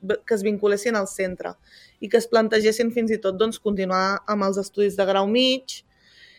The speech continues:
i vam pensar una mica, doncs, com ho podíem fer. I va sortir aquest projecte, doncs, de, de mentoria.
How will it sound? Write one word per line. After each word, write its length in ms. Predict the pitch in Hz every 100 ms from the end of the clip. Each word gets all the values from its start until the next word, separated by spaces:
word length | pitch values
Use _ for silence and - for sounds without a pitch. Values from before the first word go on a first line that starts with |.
| _ _
i 600 | 254 247 233 214 214 208
vam 160 | 202 214
pensar 280 | 247 233 240
una 80 | 233
mica, 240 | 220 269
doncs, 240 | 220 196 -
com 180 | 208
ho 80 | 208
podíem 380 | 196 202 196 190
fer. 320 | - 185 180 - _ _ _ _ -
I 440 | 208 196 190 185 190
va 80 | 202
sortir 300 | 226 190 214
aquest 180 | 214
projecte, 400 | 208 220 220 -
doncs, 320 | 262 214 202 185
de, 100 | 196 190 185 185
de 80 |
mentoria. 560 | 202 196 196 185 180 180